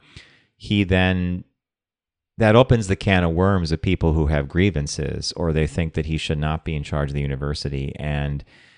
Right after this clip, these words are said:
that quickly overtook it. And you and I have worked in so many corporate situations where, um, a C M O will suddenly leave the company.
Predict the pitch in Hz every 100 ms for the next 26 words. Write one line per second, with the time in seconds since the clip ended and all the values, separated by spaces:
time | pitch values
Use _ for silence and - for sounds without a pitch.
0 | _ _ - 90 - - 104 - 78 76
1 | 73 - 90 80 - - - 110 135 120
2 | 107 92 92 - 82 80 78 - 98 92
3 | 78 - 78 73 - 78 78 73 76 -
4 | 73 - 76 73 71 - 71 71 69 69
5 | 69 - 80 80 - 92 85 82 82 78
6 | 78 90 80 80 80 80 _ _ _ _
7 | - 92 82 - 127 135 - -